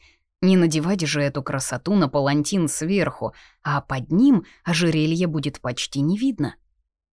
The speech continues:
«Позвольте мне помочь, Ваше Величество», — с хрипотцой промолвил Дафур, а я покраснела.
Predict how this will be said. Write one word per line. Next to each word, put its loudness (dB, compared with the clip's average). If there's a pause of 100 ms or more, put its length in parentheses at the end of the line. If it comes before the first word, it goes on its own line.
(480)
«Позвольте 0
мне 4
помочь, 0
Ваше -2
Величество», — -4 (280)
с -8
хрипотцой -6
промолвил -2
Дафур, -6 (200)
а -2
я 0
покраснела. -6